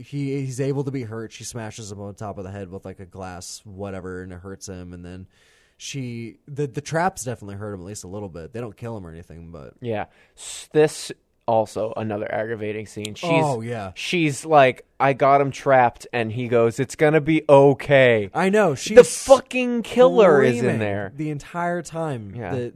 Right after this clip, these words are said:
Speaker 1: you know, there's a guy in the house that fucking, "Come save me. Go get my dad." And he's like, eh.
Speaker 2: Yeah, yeah. You're f-, oh, so
Speaker 1: She's just crazy.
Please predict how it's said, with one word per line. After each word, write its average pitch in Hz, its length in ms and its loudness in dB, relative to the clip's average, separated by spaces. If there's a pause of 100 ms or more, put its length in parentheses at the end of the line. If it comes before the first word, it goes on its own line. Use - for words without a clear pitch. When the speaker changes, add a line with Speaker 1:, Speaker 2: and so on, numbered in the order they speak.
(140)
Speaker 1:
you 127 100 -8
know, 110 140 -10
there's 107 200 -10
a 123 40 -12
guy 127 260 -6
in 147 100 -8
the 120 100 -10
house 113 300 -12
that 101 180 -14
fucking, 113 380 -12
"Come 147 280 -8
save 135 280 -8
me. 95 100 -14
Go 127 200 -2
get 160 200 -2
my 147 120 -4
dad." 123 360 -4 (540)
And 113 160 -12
he's 120 220 -10
like, 98 200 -10 (200)
eh. 113 800 -14 (340)
Speaker 2:
Yeah, 127 360 0
yeah. 110 300 0 (540)
You're 113 120 -12
f-, - 260 -20
oh, 107 260 -8 (460)
so - 320 -14
Speaker 1:
She's 87 160 -8
just 101 160 -16
crazy. 95 380 -16